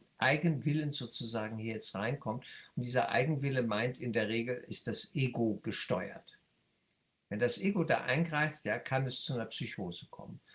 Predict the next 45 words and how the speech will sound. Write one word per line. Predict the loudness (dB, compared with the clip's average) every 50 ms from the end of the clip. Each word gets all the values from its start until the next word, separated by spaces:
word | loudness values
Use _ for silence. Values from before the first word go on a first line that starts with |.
| -20 -8 _
Und | -2 0 4
für | 4 4
das | 6 6 4 2
Ego | 0 0 2 2 4
natürlich | 2 2 0 0 0 0 0 -2 -2 -2
ein | -4 -4 -4
Fest. | -2 0 0 0 0 -2 -6 -8 -10 -10 -8
Dann | -8 -6
stürzen | -4 0 2 2 2 2 0 -2 0
wir | 0 0 0
ab | 0 0 -2
in | -2 -2
die | -2 -2 -4
Angst | -4 -4 -2 0 -2 -2 -2 -6 -10 -12 -16 _ _ -10 -8
und | -6 -4
sind | -2 -4 -4 -2
fix | -4 -4 -4 -4 -4
und | -4 -4
fertig. | -4 -6 -8 -8 -10 -14 -18 -18 -20 _ _ _ _ _ _ _ _ _ _ _ _ -10
Ja, | -8 -6 -6 -6 -6
dann, | -8 -10 -8 -8 -6
dann, | -4 -4 -4 -4 -6 -10 -14 -18 -20 -14 _
dann | -6 -4 -4 -4 -6 -8 -8 -6 -6
stürzen | -4 0 4 4 4 6 4 2 2
wir | 2
in | 2 2
die | 2 2
Depression | 0 0 -2 0 0 -2 0 2 4 4 4 4 4 2
oder, | 2 0 0 0 -2 -4 -8 -8
ja, | -4 -4 -2 -2
in | -2 -2 -2
den | 0 0 2 4
Wahnsinn | 4 4 4 2 0 0 -2 -4 -4
regelrecht | -4 -6 -8 -8 -8 -8 -8 -8 -8 -8
und | -6 -4
sagen, | -2 -2 -2
das | 0 2
schaffe | 2 2 2 2 2
ich | 0 4 6
nie, | 6 8 8 6 4 0 -6
das | -8 -8
ist | -4 2 6
nicht | 6 8 6 6 4
zu | 2 2
schaffen. | 2 2 2 0 0 -2 -8 -14 -16